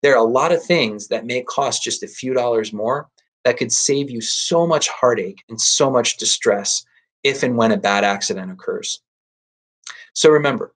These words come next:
call your independent agent, make sure they're shopping the marketplace for you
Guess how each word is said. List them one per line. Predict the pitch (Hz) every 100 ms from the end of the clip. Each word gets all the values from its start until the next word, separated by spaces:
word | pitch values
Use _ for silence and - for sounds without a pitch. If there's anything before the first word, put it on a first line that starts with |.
| _ _ _ _ _ _ _ _ _
call | - 147
your | 185
independent | 180 175 165 139 113
agent, | 101 104 104 _ _ _ _ _ _ -
make | 131 156
sure | - 165
they're | 156 127
shopping | - 135 135 135
the |
marketplace | 117 120 117 - 113 104 - _ - - -
for | 175 147
you | 92 64 -